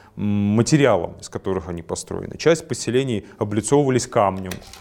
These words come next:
там, где были выходы камня. Скорее всего, это еще спасало от оплыва стен, потому что стены были с деревянной основой, но вообще грунтовыми. Они насыпались из того грунта, который брали во рвах.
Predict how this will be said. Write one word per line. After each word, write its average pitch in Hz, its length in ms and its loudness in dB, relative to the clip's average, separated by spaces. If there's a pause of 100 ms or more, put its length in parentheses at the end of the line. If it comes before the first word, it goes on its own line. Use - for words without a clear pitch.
(140)
там, 101 160 2
где 98 120 -6
были 95 180 -4
выходы 95 400 -2
камня. 85 440 -4 (260)
Скорее 113 340 2
всего, 110 260 0
это 107 140 -2
еще 101 300 -6
спасало 117 600 2
от - 220 -8 (160)
оплыва 139 720 0
стен, 95 400 -4
потому 98 240 -8
что - 140 -6
стены 110 340 0
были 95 280 -2
с - 180 -8 (280)
деревянной 107 500 4
основой, 180 420 2
но 104 100 -4
вообще 104 240 -2
грунтовыми. 113 800 0 (340)
Они 104 200 2
насыпались 117 640 0
из 107 100 -8
того 110 240 -2
грунта, 185 540 0 (280)
который 135 320 0
брали 120 300 0
во 110 140 0
рвах. 104 520 -4